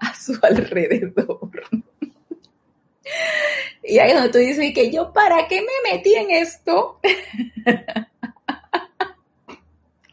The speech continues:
A ver, no nos alteremos por esto que nos dice el amado maestro ascendido del Moria. Toda, a ver,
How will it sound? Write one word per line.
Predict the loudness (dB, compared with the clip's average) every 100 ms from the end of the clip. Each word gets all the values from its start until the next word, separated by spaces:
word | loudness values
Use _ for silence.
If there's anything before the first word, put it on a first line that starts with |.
| -12 -8 -8 -10 -12 -14 -16 -20 _ _ _ _ 4
A | 6 8
ver, | 8 6 6 2 -10 _ _ _ _ _
no | -6 -4 0 0 0
nos | -2 -4 -6 -20 _ _ _ _ _ _ 0
alteremos | 2 2 2 2 2 2 2 0 -2
por | 0 2
esto | 2 0
que | 0
nos | 0 -2
dice | -4 -4
el | -2
amado | 0 0 -2 0
maestro | -2 -2 -4
ascendido | -4 -6 -2 -2
del | -2
Moria. | -6 -8 -10 -16 _ _ _ _ _ _ _ _ _ _ 2
Toda, | 6 6 6 2 0 -2 -4 -8 _ _ _ _ -20 _
a | -2
ver, | 0 0 -4 -14